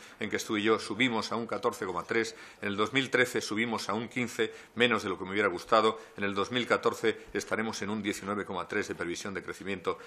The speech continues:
hablo en dólares, eh, con una distribución territorial que es la siguiente. En Hispanoamérica, el año pasado hemos subido un ocho por ciento más que en dos mil doce, en Brasil el veinticuatro coma cinco más que en dos mil doce, en los Estados Unidos de América, mercado hispano, que es el nuestro,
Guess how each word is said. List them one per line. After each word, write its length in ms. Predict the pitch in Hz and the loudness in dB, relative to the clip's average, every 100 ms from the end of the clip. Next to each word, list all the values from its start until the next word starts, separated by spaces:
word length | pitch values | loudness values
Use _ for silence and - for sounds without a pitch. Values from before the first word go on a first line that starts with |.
| - | -2
hablo 200 | 95 92 | 0 0
en 100 | 85 | 2
dólares, 420 | 110 107 107 - - - - | 4 6 4 0 -12 -20 -4
eh, 380 | 98 95 92 - | 0 0 0 -2
con 160 | 110 110 | 0 4
una 120 | 127 | 4
distribución 540 | 113 - 107 - 117 | 4 0 -4 -2 -2
territorial 600 | 101 90 87 87 110 110 - - - | -2 -4 -2 4 4 4 0 -16 -2
que 240 | 101 107 | 4 6
es 160 | 120 113 | 6 4
la 100 | 107 | 2
siguiente. 460 | - 120 110 90 | 4 4 4 2
En 80 | 87 | -6
Hispanoamérica, 720 | 90 98 95 120 117 95 101 - - | -4 0 4 4 4 4 2 -2 -4
el 120 | 98 | 2
año 180 | 110 104 | 2 2
pasado 320 | 104 - 107 | 0 2 2
hemos 160 | 101 - | 0 -4
subido 260 | 101 101 | -4 -4
un 60 | 101 | -4
ocho 240 | 98 101 | -4 -6
por 100 | 90 | -8
ciento 300 | - 110 98 | -4 -4 -2
más 180 | 98 101 | -4 -4
que 80 | - | -4
en 80 | 92 | -6
dos 160 | 82 | -6
mil 140 | 95 92 | -4 0
doce, 340 | 127 139 120 - - | 0 0 -4 -6 -10
en 160 | 98 87 | -6 -2
Brasil 400 | 95 - 127 107 | 0 0 0 -2
el 100 | 85 | -2
veinticuatro 640 | 90 87 98 120 113 98 | -6 -8 -4 0 0 0
coma 160 | 92 90 | -4 -6
cinco 280 | 107 95 | -6 -6
más 180 | 95 101 | -2 -2
que 100 | - | -4
en 60 | 90 | -8
dos 140 | 90 | -8
mil 140 | 95 92 | -6 2
doce, 320 | 120 - 110 - - | 2 2 -4 -6 -10
en 100 | - | -2
los 140 | 98 101 | -2 -2
Estados 380 | - 117 113 | 2 2 2
Unidos 260 | 110 110 98 | 0 -2 -2
de 60 | 95 | 2
América, 420 | 113 113 107 98 | 2 4 2 0
mercado 360 | 92 - 113 104 | -6 0 0 2
hispano, 420 | 95 - 127 127 | 0 4 4 4
que 100 | - | -6
es 100 | - | -8
el 80 | 85 | -2
nuestro, 400 | 110 - 104 | -2 0 -4